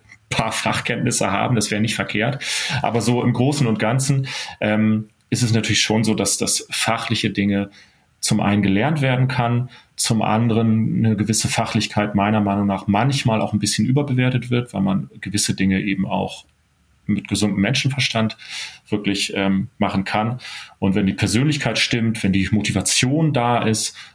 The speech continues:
und natürlich als drittes Intelligenz, das ist auch immer sehr <laughs> hilfreich, ähm, ja, das schadet nicht. Ähm, wenn das vorhanden ist, das ist, äh, schon immer mehr als die halbe Miete.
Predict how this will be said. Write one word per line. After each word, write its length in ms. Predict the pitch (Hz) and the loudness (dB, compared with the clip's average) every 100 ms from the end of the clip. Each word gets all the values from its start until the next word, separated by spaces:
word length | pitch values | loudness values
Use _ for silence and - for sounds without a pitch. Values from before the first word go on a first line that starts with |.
| _ | _
und 160 | 127 113 | -2 0
natürlich 520 | 117 - 113 113 - | 0 0 0 0 -2
als 120 | 107 | -2
drittes 320 | - 110 110 - | -2 0 0 0
Intelligenz, 640 | 107 101 104 107 131 131 | 0 0 0 0 0 0
das 120 | 110 | 0
ist 40 | - | 0
auch 160 | 107 | 0
immer 360 | 113 107 107 107 | 2 2 0 -4
sehr 220 | - 113 107 | -4 -2 0
<laughs> 60 | |
hilfreich, 600 | 151 143 - 104 - - 131 - - 123 101 | 0 -2 -2 -2 -2 -2 -2 -4 -2 -2 0
ähm, 360 | 101 98 98 - - - - | 0 0 -2 -8 -20 -14 -4
ja, 300 | 104 123 131 - - - - | -2 -2 -4 -8 -10 -12 -4
das 100 | 110 | -2
schadet 380 | - 101 110 107 | 0 0 0 2
nicht. 300 | 107 - - | 0 -2 -2
Ähm, 440 | 104 104 101 104 - | 0 2 2 0 0
wenn 180 | 208 | 0
das 220 | 127 131 - | 0 0 0
vorhanden 500 | 127 120 113 113 107 | 2 2 2 2 2
ist, 260 | 107 - | 2 0
das 160 | 104 - | 0 0
ist, 280 | 123 - - | 0 0 0
äh, 520 | 104 104 104 104 107 | 2 2 2 0 -2
schon 240 | - 113 | 0 2
immer 320 | 101 101 98 101 | 2 2 2 2
mehr 220 | 107 104 | 2 2
als 160 | - | 0
die 120 | - 87 | 0 0
halbe 200 | 87 90 | 0 0
Miete. 380 | 90 110 127 | 0 0 0